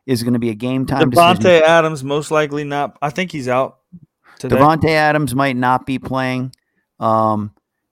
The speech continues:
Speaker 1: that, that might be a stay away and just watch for me. I mean, without Davante Adams, and if Michael Thomas is playing, and even if Thomas does play, we know he's not gonna be a hundred percent.
Speaker 2: No, he, he's not. He is not.
Speaker 1: Well, I heard it was game time. I just saw it.
Speaker 2: Oh, okay. I thought it, I thought they ruled him out.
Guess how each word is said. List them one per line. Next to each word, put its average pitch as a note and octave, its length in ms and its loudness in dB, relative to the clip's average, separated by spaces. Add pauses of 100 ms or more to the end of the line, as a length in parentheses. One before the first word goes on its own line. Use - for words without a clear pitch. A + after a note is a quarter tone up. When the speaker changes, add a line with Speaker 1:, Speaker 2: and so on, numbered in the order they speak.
(460)
Speaker 1:
that, E3 220 -8
that B3+ 160 2
might A3 240 2
be C#3+ 80 -2
a A2+ 60 0
stay C3+ 240 -2
away B2+ 180 0
and A#2+ 80 -2
just A2+ 180 -8
watch C#3+ 220 0
for A#2+ 80 -8
me. A2+ 80 -6
I - 20 -6
mean, A#2 80 -6
without F3 340 -2
Davante D#3+ 340 -2
Adams, C#3+ 360 -2
and E3 180 -4
if C#3+ 120 -6
Michael E3 280 -4
Thomas D3 360 -4
is B2 80 -10
playing, C3 240 -6
and C3 120 -6
even F#3+ 200 -4
if - 100 -4
Thomas D3 380 0
does B2+ 240 2
play, A2+ 180 -2
we A#2+ 100 -2
know C#3+ 140 0
he's B2 120 -2
not A#2+ 180 -4
gonna A#2 120 -6
be A2 120 -6
a G#2+ 40 -6
hundred A2+ 220 -4
percent. G3+ 260 8
Speaker 2:
No, A3+ 80 4
he, G#3+ 60 0 (120)
he's A#3 180 2
not. F3 380 0 (100)
He G#3 180 0
is C#3+ 160 4
not. C#3+ 320 -2 (220)
Speaker 1:
Well, B2+ 120 2
I D#3 100 4
heard E3+ 140 2
it C3 60 4
was A#2 120 0
game A2+ 260 -2
time. F#2 280 -8
I A2 80 -10
just G#2+ 180 -14
saw G2 180 -8
it. F#2 100 -2
Speaker 2:
Oh, D3+ 140 2
okay. C3 260 -6
I B2+ 100 -4
thought C#3 220 -4
it, B2+ 180 -8
I C3 40 -8
thought C#3+ 180 -4
they C#3 180 -4
ruled B2+ 240 -8
him B2+ 140 -8
out. D3 300 -8